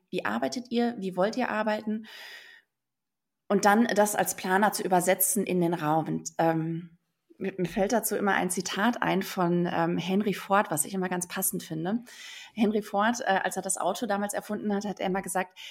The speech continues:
„Wenn ich die Menschen gefragt hätte, was sie wirklich haben wollen, hätten sie gesagt, schnellere Pferde.“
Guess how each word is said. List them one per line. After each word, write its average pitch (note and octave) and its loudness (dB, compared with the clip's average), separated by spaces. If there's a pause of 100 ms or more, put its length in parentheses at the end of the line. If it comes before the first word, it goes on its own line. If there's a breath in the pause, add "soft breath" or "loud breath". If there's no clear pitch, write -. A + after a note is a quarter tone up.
„Wenn - -4
ich A#3 0
die B3+ 2
Menschen A#3 4
gefragt G3 -4
hätte, - -8 (440 loud breath)
was G3 4
sie G3+ 0
wirklich A#3 -2
haben A3+ 2
wollen, D3 0
hätten - -2
sie F#3 -2
gesagt, A#3+ -2
schnellere G3 0
Pferde.“ C#3+ -4